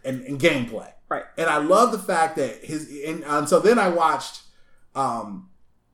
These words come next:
Speaker 1: documentaries about hockey enforcers.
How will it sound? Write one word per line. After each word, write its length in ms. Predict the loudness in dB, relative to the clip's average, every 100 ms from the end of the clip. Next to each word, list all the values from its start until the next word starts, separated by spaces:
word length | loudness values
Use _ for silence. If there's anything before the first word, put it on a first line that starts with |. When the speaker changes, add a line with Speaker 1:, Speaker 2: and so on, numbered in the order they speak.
| -14
Speaker 1:
documentaries 960 | -2 0 0 2 4 4 2 -2 -8 -14 -20 _ -6
about 220 | 0 2
hockey 320 | 2 0 -4
enforcers. 600 | -4 -2 -4 -6 -16 -20